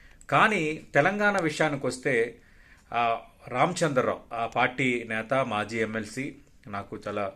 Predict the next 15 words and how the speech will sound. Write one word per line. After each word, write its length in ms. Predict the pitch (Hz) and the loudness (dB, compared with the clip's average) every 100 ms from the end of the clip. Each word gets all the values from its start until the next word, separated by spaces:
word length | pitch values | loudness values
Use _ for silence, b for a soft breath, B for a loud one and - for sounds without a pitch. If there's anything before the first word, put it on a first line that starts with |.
| - | -10
ఆ, 220 | 104 101 - - | -10 -10 -10 -8
పరిచయమైన 380 | 98 - 107 98 | -8 -8 -8 -10
వ్యక్తి, 440 | 92 - 131 - - - 117 | -12 -10 -12 -12 -20 -20 -14
ఆ, 380 | 104 98 95 95 - - | -10 -8 -8 -10 -16 -16
మ-, 120 | 104 | -14
మంచి 300 | 104 110 110 | -10 -8 -6
వ్యక్తి. 320 | 104 - - - B B B B B - | -6 -8 -16 -20 B B B B B -10
రామచంద్రరావు 640 | 127 131 160 175 151 123 110 | 0 2 2 0 2 2 4
ఆయన 260 | 117 139 | 4 4
ఇప్పుడు 440 | 139 131 127 110 113 | 2 0 -2 -2 -2
భారతీయ 340 | 107 123 127 151 | 0 0 0 -2
జనతా 280 | 135 131 | -2 0
పార్టీ 420 | 127 123 - 127 127 - | 0 -2 -2 -6 -6 -8
అధ్యక్షుడు 420 | 107 107 127 - | -6 -4 -4 -4
అయ్యారు. 300 | 95 92 80 | -4 -4 -8